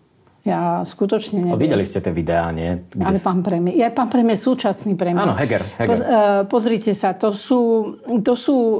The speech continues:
Speaker 1: spoločenstvá modlitbové,
Speaker 2: Mhm.
Speaker 1: hej, ktoré proste istým spôsobom prežívajú tú vieru, ale pokiaľ sa proste
Speaker 2: Ale ja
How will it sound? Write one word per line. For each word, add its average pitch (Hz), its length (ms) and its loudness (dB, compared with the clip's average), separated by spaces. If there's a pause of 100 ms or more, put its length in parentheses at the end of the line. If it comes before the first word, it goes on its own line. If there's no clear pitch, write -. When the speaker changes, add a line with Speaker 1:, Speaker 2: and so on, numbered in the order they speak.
(400)
Speaker 1:
spoločenstvá 233 640 0 (340)
modlitbové, 202 1040 2 (160)
Speaker 2:
Mhm. 110 200 2 (120)
Speaker 1:
hej, 202 260 0 (480)
ktoré 226 800 2
proste 233 320 0
istým 247 380 2
spôsobom 214 580 0
prežívajú 190 580 2
tú 190 140 0
vieru, 202 380 2
ale 175 220 0
pokiaľ 202 500 0
sa 185 400 -2 (380)
proste 202 280 0
Speaker 2:
Ale 196 80 6
ja - 20 4